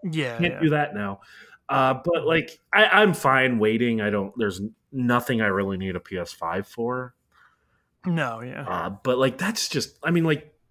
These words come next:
Speaker 2: twenty twenty-four, that's four years into the console. That is, what, halfway?
Speaker 1: That's, that's pretty crazy,
Speaker 2: Yes.
Speaker 1: but, like, the supply chain issues are still happening,
Speaker 2: Yes,
Speaker 1: I
Speaker 2: it,
Speaker 1: guess.
Speaker 2: yeah.
Speaker 1: I just, like,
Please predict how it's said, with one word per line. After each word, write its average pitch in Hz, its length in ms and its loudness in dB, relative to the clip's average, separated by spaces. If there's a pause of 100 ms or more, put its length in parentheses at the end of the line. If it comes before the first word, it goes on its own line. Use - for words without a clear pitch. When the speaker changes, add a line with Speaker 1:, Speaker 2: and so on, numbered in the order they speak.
(120)
Speaker 2:
twenty 240 240 2
twenty-four, 143 640 2
that's - 260 -2
four 135 280 0
years 113 360 0
into 104 240 -6
the 87 160 -2
console. 80 800 -8 (600)
That 127 400 2
is, 127 540 2
what, 95 300 -6
halfway? 101 800 -4
Speaker 1:
That's, 185 400 -2 (400)
that's 196 220 -2
pretty 247 240 -10
crazy, 151 460 -6
Speaker 2:
Yes. 135 120 -10
Speaker 1:
but, 131 140 -2
like, 127 380 -8 (580)
the 151 260 -10
supply 165 300 -2
chain 143 240 -6
issues 127 320 -10
are 117 60 -14
still 123 260 -10
happening, 135 460 -2
Speaker 2:
Yes, 143 80 -4
Speaker 1:
I 160 40 6
Speaker 2:
it, 135 80 6
Speaker 1:
guess. 143 160 -2
Speaker 2:
yeah. 127 140 0
Speaker 1:
I 156 120 0
just, 180 240 -4
like, - 360 -2